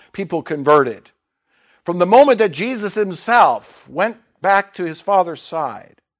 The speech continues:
the gospel, the message of Christ, the revelation that God has given into his world has been under attack. It's been under attack. Why? Have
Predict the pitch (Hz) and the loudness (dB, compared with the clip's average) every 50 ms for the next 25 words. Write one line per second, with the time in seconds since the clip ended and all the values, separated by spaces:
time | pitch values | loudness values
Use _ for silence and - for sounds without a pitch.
0 | _ _ _ _ _ _ _ _ _ _ _ _ _ _ _ _ _ _ _ _ | _ _ _ _ _ _ _ _ _ _ _ _ _ _ _ _ _ _ _ _
1 | - 123 123 107 165 208 214 - - - - 113 - 113 92 87 90 101 110 139 | -8 -4 2 6 6 6 6 6 2 -10 -14 -10 -8 -8 -8 -8 -10 -6 -4 -2
2 | 143 135 135 151 170 208 226 - 262 247 208 226 - - - 170 131 113 104 - | -2 -2 -2 0 0 0 0 0 -6 -8 -8 -8 -6 0 2 2 2 2 -2 -6
3 | - - 156 143 151 185 226 240 277 277 269 269 262 208 - - - 156 135 139 | -6 -6 -2 2 4 4 6 6 6 6 8 6 6 4 0 -4 -4 -4 -2 2
4 | 143 160 160 143 135 170 175 185 196 190 202 185 170 214 208 202 196 196 196 185 | 2 2 2 4 6 8 8 8 8 6 0 -2 0 0 0 0 0 -2 -2 -2
5 | 190 190 185 160 151 147 143 139 135 - - - - - 143 113 107 147 143 143 | 0 0 0 0 2 4 4 4 4 2 0 -8 -4 -4 -2 0 0 0 2 2
6 | 139 131 127 120 113 - - 151 127 98 90 - _ - - _ _ _ _ _ | 0 0 0 -2 -2 -2 0 0 0 0 -2 -8 _ -20 -20 _ _ _ _ _
7 | _ _ _ _ _ _ _ _ _ _ _ _ _ _ _ _ _ _ _ _ | _ _ _ _ _ _ _ _ _ _ _ _ _ _ _ _ _ _ _ _
8 | _ _ - 117 - - 139 139 139 135 117 120 113 - - 123 98 76 71 - | _ _ -20 -12 -6 -6 -4 -2 -2 -4 -4 -6 -8 -8 -10 -14 -14 -16 -18 -20
9 | _ _ _ _ _ _ _ _ _ _ _ _ _ _ _ _ _ _ _ _ | _ _ _ _ _ _ _ _ _ _ _ _ _ _ _ _ _ _ _ _
10 | _ _ _ _ _ _ _ _ _ _ _ _ _ - - - _ _ - 247 | _ _ _ _ _ _ _ _ _ _ _ _ _ -20 -20 -20 _ _ -2 2
11 | 269 311 320 269 156 - - | 2 2 2 2 -2 -4 -8